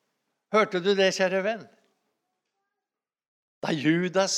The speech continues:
gikk ut for å forråde Jesus, da var Jesus herliggjort. Forstår du det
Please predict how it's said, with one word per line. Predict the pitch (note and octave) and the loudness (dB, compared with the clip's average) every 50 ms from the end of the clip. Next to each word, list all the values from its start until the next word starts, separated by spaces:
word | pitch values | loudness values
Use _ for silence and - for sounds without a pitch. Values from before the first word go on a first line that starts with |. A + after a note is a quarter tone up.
| - - F#3 | -6 -6 -6
gikk | G3+ G3 G3 G3 - F3+ | -6 -6 -4 -4 -4 -2
ut | F3+ G#3+ B3+ - - - | 0 0 -2 -4 -6 -10
for | - - G3 F#3+ F3+ | -8 -4 -2 0 0
å | F#3+ F3+ | 0 0
forråde | - G3 F#3 D3+ D#3 E3 F3 E3+ F3 F#3+ F3+ | 0 0 0 0 0 -2 -2 -2 -2 -2 -2
Jesus, | D#3+ E3 E3+ E3+ - - G#3 F#3 - - - - - _ _ _ _ _ _ | -2 -2 -2 -4 -4 -6 -8 -8 -8 -10 -14 -16 -18 _ _ _ _ _ _
da | - C3+ B2+ C#3+ C#3+ E3+ F#3+ - - - - _ _ _ _ _ _ _ _ _ _ _ _ _ _ _ _ _ _ _ _ _ | -14 -8 -4 -2 -2 -2 -2 -4 -6 -12 -20 _ _ _ _ _ _ _ _ _ _ _ _ _ _ _ _ _ _ _ _ _
var | - D#3+ D#3 D#3+ D3 | -8 -6 -6 -6 -8
Jesus | B2 B2 C3 C#3+ D3 C#3+ - - - D#3 D3+ C#3 - - - - - _ _ _ _ _ _ _ _ _ - | -8 -6 -6 -6 -6 -6 -10 -14 -16 -16 -16 -16 -18 -20 -20 -20 -20 _ _ _ _ _ _ _ _ _ -6
herliggjort. | D3+ D3 C3+ A2 G#2 G#2 B2 C3 D#3+ F#3+ F3+ - _ _ _ _ _ _ _ _ _ _ _ _ _ _ _ _ _ _ _ _ _ _ _ _ _ _ _ _ _ _ _ _ _ _ _ _ _ _ _ _ _ _ _ _ _ _ _ _ _ _ _ _ _ _ _ - | -6 -6 -6 -8 -12 -14 -14 -12 -12 -12 -14 -14 _ _ _ _ _ _ _ _ _ _ _ _ _ _ _ _ _ _ _ _ _ _ _ _ _ _ _ _ _ _ _ _ _ _ _ _ _ _ _ _ _ _ _ _ _ _ _ _ _ _ _ _ _ _ _ -10
Forstår | D#3 D3 - - D#3 D3+ D3 D3 | -8 -8 -4 -2 0 0 0 0
du | D3+ D#3 | 0 0
det | D#3 D3 D#3 | 0 -2 -2